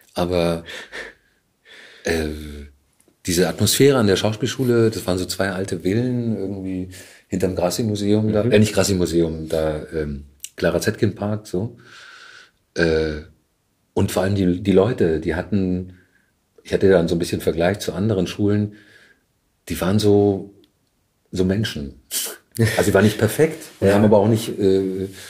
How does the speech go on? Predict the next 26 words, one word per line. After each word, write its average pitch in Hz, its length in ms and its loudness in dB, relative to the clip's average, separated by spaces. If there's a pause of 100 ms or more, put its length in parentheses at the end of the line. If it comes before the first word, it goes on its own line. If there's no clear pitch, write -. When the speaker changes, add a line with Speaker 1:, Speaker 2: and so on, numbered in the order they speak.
(520)
Speaker 1:
wollten 110 300 4
auch 110 80 4
nicht 107 160 0
den 104 80 -2
Eindruck 101 300 0
erwecken, 85 320 -4
perfekt - 340 -12
zu 80 100 -6
sein. 69 360 -10 (340)
Und 92 100 -2
dann 87 80 2
dachte 85 200 -2
ich, 95 60 -2
wenn's 95 140 -2
eine 107 80 -2
Schule 104 240 0
gibt, - 300 -6 (180)
die 98 100 -2
zu 101 120 -6
mir 92 100 -2
passt, 104 280 -6
dann 87 140 0
die, 98 240 0
weil 85 160 -4
ich, - 160 -8
äh, 95 460 -4